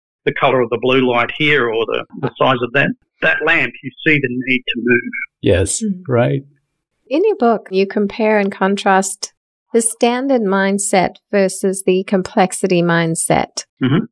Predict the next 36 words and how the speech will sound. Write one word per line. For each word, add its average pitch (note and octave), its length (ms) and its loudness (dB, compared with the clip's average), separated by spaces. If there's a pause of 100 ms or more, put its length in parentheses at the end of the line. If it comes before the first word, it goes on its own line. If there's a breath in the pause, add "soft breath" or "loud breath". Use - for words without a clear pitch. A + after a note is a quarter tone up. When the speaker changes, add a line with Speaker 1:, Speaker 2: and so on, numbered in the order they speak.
Speaker 3:
Basically, C#4+ 440 0
how B3 140 2
the A3 140 -4
change C4+ 380 0
in A3+ 100 0
mindsets G#3+ 920 0
can G3+ 240 2
prove G#3+ 260 0
difficult G#3 520 0
for G3 80 -4
some F#3+ 300 0
people. F#3+ 480 0
So A3+ 320 0 (100)
as F4+ 280 -2
a F#4 80 4
leader, A3+ 480 2
as - 240 -2
a G#3 40 -2
project G3+ 500 -2
leader, F#3+ 460 2
how A#3 220 0
can G4 240 -2
you G4 140 2
help A#3+ 260 -4
your A#3 180 4
team C4+ 320 0
to A#3+ 140 -2
make F#3+ 320 0
this - 220 0
shift - 540 -2 (180)
if G3+ 160 0
they're G3 180 0
working G#3 440 0
now F#3+ 160 2
on F3 100 2
a, F3 180 2